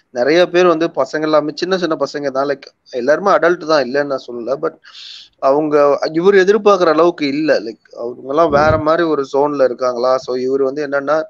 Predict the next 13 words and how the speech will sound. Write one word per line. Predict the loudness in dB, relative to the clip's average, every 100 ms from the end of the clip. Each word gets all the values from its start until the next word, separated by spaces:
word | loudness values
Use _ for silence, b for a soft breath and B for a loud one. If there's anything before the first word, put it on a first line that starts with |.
| B B B _
"டேய், | -4
இதெல்லாம் | -2 0 0 2
ஓகேடா, | 2 2 0 2 2
போய் | 2 0
உங்க | 0 2
வேலையை | 2 2 0 -2
நீங்க | -2
பாருங்கடாங்கிற" | 0 0 2 0 0 -4
மாதிரி | -4 -4 -2 0 -2 -4
அந்த | -6 0 2
ஜோன்ல | 2 2 0
இவர் | 0 -2
இருக்காரு. | -6 -10 -10 -12